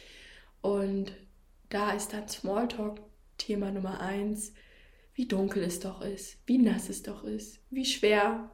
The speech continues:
doch jeder heute Morgen aus dem Bett gekommen ist, wie selten sich die Sonne doch blicken lässt. Im Süden müsste man wohnen. Und weil ja jeder irgendwie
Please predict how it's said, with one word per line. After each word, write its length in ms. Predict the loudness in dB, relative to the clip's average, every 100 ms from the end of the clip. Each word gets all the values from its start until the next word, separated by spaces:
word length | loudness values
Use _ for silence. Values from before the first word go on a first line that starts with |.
| -10 -4
doch 160 | -4
jeder 420 | 0 0 0 -2
heute 220 | -4 -4 -4
Morgen 240 | -4 -4
aus 140 | -4
dem 160 | -2 -2
Bett 160 | -2 -4
gekommen 500 | -8 -8 -10 -8 -6
ist, 340 | -8 -12 -20 -20 -20 -20 -20 -8 0
wie 100 | 6
selten 360 | 6 8 6
sich 140 | 4 2
die 160 | 0
Sonne 340 | 0 0 -2 -4
doch 180 | -6
blicken 400 | -8 -10 -10 -8
lässt. 380 | -8 -8 -10 -16 -20 -20 -20 -20 2
Im 180 | 10 10
Süden 400 | 10 4 2 0
müsste 300 | -2 -4 -6
man 280 | -6 -8 -6
wohnen. 300 | -6 -8 -12 -18 -20 -20 -20 _ -20 _ -20 _ -20 -20 _ -4
Und 200 | 4 6
weil 240 | 8 6 6
ja 100 | 6
jeder 460 | 6 6 4 4
irgendwie 840 | 4 4 6 6 4 4 4 2